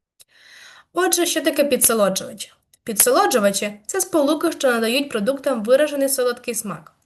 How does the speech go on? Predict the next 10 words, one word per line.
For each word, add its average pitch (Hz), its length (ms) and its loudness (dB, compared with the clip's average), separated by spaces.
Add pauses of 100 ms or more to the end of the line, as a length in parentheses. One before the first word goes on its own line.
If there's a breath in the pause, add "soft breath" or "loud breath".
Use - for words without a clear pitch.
інколи 247 360 -2
в - 20 -2
десятки 262 580 -2
чи 226 120 -6
сотні 330 360 -2
разів 240 380 -4
вище 285 280 -6
за 254 100 0
солодкість 262 480 0
сахарози. 254 580 -4